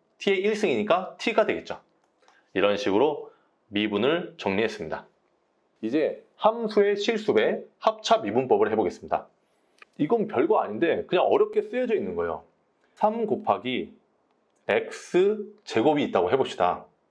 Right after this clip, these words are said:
미분할 때, 아, 이거를 미분을 하면은, 어, 삼 미분하면은 영, 숫자 미분했으니까 영이고,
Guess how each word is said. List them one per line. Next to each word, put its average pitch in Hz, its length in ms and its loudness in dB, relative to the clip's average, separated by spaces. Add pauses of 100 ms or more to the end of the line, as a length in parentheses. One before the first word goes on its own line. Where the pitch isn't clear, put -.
(380)
미분할 107 540 -6
때, 90 400 -2 (800)
아, 90 160 -4
이거를 101 380 0
미분을 92 500 -6
하면은, 117 600 -4 (360)
어, 82 320 -2
삼 165 400 0
미분하면은 90 840 -2 (260)
영, 92 260 -6 (420)
숫자 208 320 0
미분했으니까 101 640 0
영이고, 87 540 -2